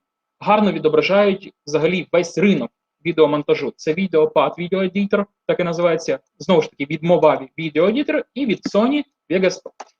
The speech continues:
Давайте розглянемо, подивимося, що ж з ними відбувається. Знову ж таки,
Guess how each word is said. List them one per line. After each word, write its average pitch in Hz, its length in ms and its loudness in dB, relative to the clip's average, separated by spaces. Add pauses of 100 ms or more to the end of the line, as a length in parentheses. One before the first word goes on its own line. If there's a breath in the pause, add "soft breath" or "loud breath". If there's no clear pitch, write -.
(160)
Давайте 202 260 2
розглянемо, 180 400 2
подивимося, 175 560 -2
що 170 260 2
ж - 280 -6
з 139 120 -12
ними 156 220 0
відбувається. 123 640 -10 (720)
Знову 214 220 4
ж 208 80 -2
таки, 113 240 -4